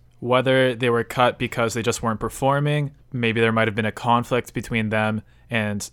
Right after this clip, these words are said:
the, some of the younger players, maybe they're upset that they were getting dethroned or not getting enough playing time, but either way, I think it actually works in Bulgaria's favor that they will no longer be competing with the national team,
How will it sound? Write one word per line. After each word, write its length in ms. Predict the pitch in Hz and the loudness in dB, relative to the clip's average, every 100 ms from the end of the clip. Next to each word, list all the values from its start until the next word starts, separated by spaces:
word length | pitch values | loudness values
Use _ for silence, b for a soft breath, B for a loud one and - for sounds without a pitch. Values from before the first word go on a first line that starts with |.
| _ | _
the, 100 | - | -8
some 180 | - 123 | -4 -2
of 60 | 107 | 0
the 60 | 110 | 0
younger 220 | 117 120 | 0 0
players, 260 | 127 117 | 0 0
maybe 180 | 113 110 | 0 -2
they're 120 | 107 | 0
upset 500 | 107 - 120 110 - - _ - | -2 -4 -2 -2 -4 -14 _ -6
that 140 | 104 | -2
they 100 | 110 | 0
were 100 | 104 | 0
getting 280 | 110 107 101 | -2 -2 -2
dethroned 680 | 113 104 - 123 139 147 127 | -4 -6 -2 0 2 0 0
or 40 | |
not 160 | 110 104 | -2 -2
getting 160 | 107 | -2
enough 180 | 107 - | -4 -4
playing 260 | 117 117 120 | 0 0 0
time, 300 | 120 117 110 | -2 -2 -2
but 220 | 101 - b b _ | -6 -8 b b _
either 240 | 123 127 127 | 0 4 4
way, 160 | 117 | 4
I 40 | 110 | 4
think 200 | 135 127 | 0 0
it 80 | |
actually 300 | 117 113 123 | 0 0 -2
works 380 | 113 110 107 - | -2 -2 -4 -6
in 140 | - 104 | -4 -2
Bulgaria's 500 | 104 101 104 104 - | 0 0 0 -2 -4
favor 460 | - 110 107 107 | -4 -2 0 -2
that 200 | 104 101 | -2 -2
they 140 | 101 104 | -2 0
will 300 | 104 98 - b b - | 0 -2 -6 b b -8
no 200 | 123 135 | -2 2
longer 340 | 135 127 123 117 | 4 2 2 -2
be 140 | 120 | -2
competing 480 | 123 - 113 107 101 | -4 -4 -2 -2 -4
with 160 | 110 | -6
the 80 | 113 | -4
national 400 | 107 104 - 110 | -2 -4 -4 -6
team, 340 | - 107 104 | -4 -2 -2